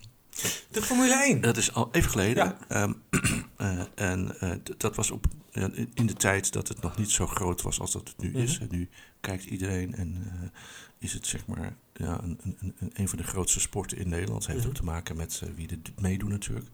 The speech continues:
Speaker 2: Eh, maar ik, eh, heb, nou, ik weet niet, eh, e-, e-, e-, eind jaren tachtig, begin jaren negentig, zeer intensief, eh, eh, gevolgd. Eh, ook dat
Speaker 1: Mhm.
Speaker 2: ik, zeg maar, voor de race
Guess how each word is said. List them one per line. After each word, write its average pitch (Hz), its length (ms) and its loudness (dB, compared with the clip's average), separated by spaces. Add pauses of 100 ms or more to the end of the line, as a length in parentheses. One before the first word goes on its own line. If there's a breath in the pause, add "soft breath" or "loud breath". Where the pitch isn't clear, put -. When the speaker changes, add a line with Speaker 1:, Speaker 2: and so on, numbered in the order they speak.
(640 loud breath)
Speaker 2:
Eh, 92 200 2
maar 90 200 2
ik, - 180 -4 (160)
eh, 92 260 -2
heb, 101 360 -2 (160)
nou, 87 240 -6
ik - 80 -18
weet 95 120 -6
niet, - 260 -4
eh, 85 60 -8 (480)
e-, 82 200 -6
e-, - 0 -
e-, - 180 -6
eind 92 240 -2
jaren 80 260 -4
tachtig, 90 320 -4
begin - 220 -6
jaren 82 220 -4
negentig, 95 540 -6 (520 loud breath)
zeer 113 380 4
intensief, 95 640 -2
eh, 92 140 -6
eh, 85 60 -6 (400)
gevolgd. - 560 -4
Eh, 95 60 -4 (160)
ook - 180 -6
dat 120 100 -6
Speaker 1:
Mhm. 113 100 -4
Speaker 2:
ik, 123 100 -4
zeg - 180 -4
maar, 90 140 -6
voor - 160 -4
de 87 60 -2
race 85 400 -4